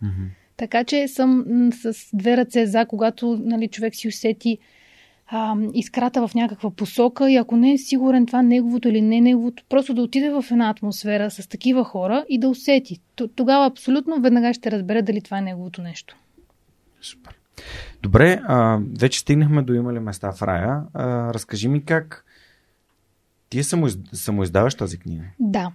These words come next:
Speaker 2: А,
Speaker 1: Раз-, разкажи ми малко повече
Speaker 2: добре,
Speaker 1: за това.
Speaker 2: това мисля, че е интересно и също ще помогне на хората, които се чудят, „Абе, като напиша нещо, какво се случва?“ и така
Speaker 1: Мгм.
Speaker 2: нататък. Има два варианта в България за издаване на книги.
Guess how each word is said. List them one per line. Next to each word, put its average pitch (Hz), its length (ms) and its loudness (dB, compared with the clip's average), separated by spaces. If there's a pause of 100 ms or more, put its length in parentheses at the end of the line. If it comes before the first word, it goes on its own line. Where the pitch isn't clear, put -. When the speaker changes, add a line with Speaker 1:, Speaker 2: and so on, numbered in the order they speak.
(260)
Speaker 2:
А, 226 380 0
Speaker 1:
Раз-, 113 320 -6
разкажи 107 360 -4
ми 156 80 2
малко 170 240 -2
повече 233 240 2
Speaker 2:
добре, 202 240 2
Speaker 1:
за 220 60 0
това. - 80 -12
Speaker 2:
това 254 180 4
мисля, 285 200 2
че 269 120 0
е 240 40 6
интересно 247 600 0
и 247 180 0
също 247 280 -6
ще 233 280 2
помогне 226 400 2
на 233 80 2
хората, 233 340 -2
които 220 280 -6
се - 140 -10
чудят, 233 420 0 (580)
„Абе, - 240 -2
като 220 260 -4
напиша 240 460 0
нещо, 233 320 0
какво - 320 -4
се - 120 -10
случва?“ 233 540 -2
и 240 80 -2
така - 220 -8
Speaker 1:
Мгм. 208 80 -2
Speaker 2:
нататък. 185 420 -6
Има 311 200 -2
два 277 180 4
варианта 247 380 2
в 214 140 -4
България 185 540 0
за 240 360 0
издаване 208 420 -4
на 190 120 -8
книги. 202 360 -4